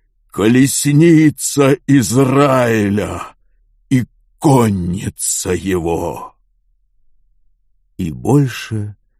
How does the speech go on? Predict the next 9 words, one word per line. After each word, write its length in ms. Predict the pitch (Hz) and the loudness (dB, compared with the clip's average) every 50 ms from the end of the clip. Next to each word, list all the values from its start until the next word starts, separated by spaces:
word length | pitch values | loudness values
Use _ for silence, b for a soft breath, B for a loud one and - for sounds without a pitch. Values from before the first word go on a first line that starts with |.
| _ _ _ _ _ _ _ | _ _ _ _ _ _ _
Елисей 1000 | - - 90 92 113 120 117 123 117 - - - 147 156 156 147 135 120 101 85 _ _ _ _ - | -8 -4 0 0 2 2 2 0 0 -4 -4 0 2 2 2 2 0 -2 -6 -10 _ _ _ _ -18
его 440 | - 85 80 85 82 82 101 110 | -12 -8 -6 -6 -4 -2 -2 -2
не 180 | 95 85 85 - | -2 -4 -6 -10
видел. 580 | - - - 52 53 - - - - - - _ _ _ _ _ _ _ _ _ _ _ _ _ _ _ _ _ _ _ _ _ _ _ _ _ _ - | -12 -14 -16 -16 -16 -16 -16 -16 -16 -16 -18 _ _ _ _ _ _ _ _ _ _ _ _ _ _ _ _ _ _ _ _ _ _ _ _ _ _ -10
Тогда 480 | - 101 95 90 101 95 92 123 135 131 | -6 -6 -4 -4 -4 -2 0 0 2 2
он 180 | 131 131 127 107 | 2 2 0 0
схватил 920 | - - - - - 80 95 110 120 107 - - 156 156 139 117 117 104 | -2 -6 -10 -10 -8 -4 -2 -2 -2 -2 -4 -6 -2 -2 -2 -4 -4 -8
свою 680 | - - - - 107 - 104 113 113 117 120 113 98 - - | -10 -12 -10 -8 -6 -2 -2 0 0 0 0 0 -2 -2 -4
одежду 1040 | 110 98 92 95 92 120 139 147 139 113 107 92 92 87 80 85 87 76 69 - _ | -6 -6 -6 -4 -2 0 0 2 2 0 -2 -4 -8 -12 -14 -12 -14 -14 -14 -16 _